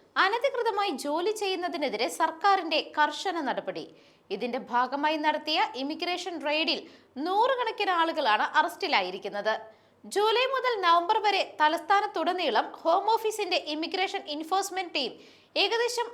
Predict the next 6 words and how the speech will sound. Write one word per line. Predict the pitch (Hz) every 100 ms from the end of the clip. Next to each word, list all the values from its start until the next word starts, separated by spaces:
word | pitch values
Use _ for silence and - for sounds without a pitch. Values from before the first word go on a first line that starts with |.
| 294 302
ആയിരം | 381 427 453 311
എൻഫോഴ്സ്മെന്റ് | 330 320 403 392 403 294
റെയ്ഡുകളാണ് | 311 320 381 320 269 226
നടത്തിയത്. | 196 - 196 180 170 - - _ -
അതിലൂടെ | 196 214 226 294 - 226
എഴുന്നൂറ്റി | 240 269 -